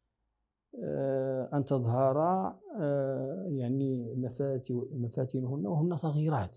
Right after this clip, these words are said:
لم يبلغن بعد. ومرارا يعني يعترض على يعني بعض أعضاء الأسرة و-، ويعني يطلب منهم أن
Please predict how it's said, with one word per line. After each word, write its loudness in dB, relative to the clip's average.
لم 4
يبلغن 4
بعد. -2
ومرارا 6
يعني 2
يعترض -2
على -4
يعني -8
بعض -6
أعضاء -4
الأسرة -4
و-، -10
ويعني -4
يطلب -2
منهم -2
أن -6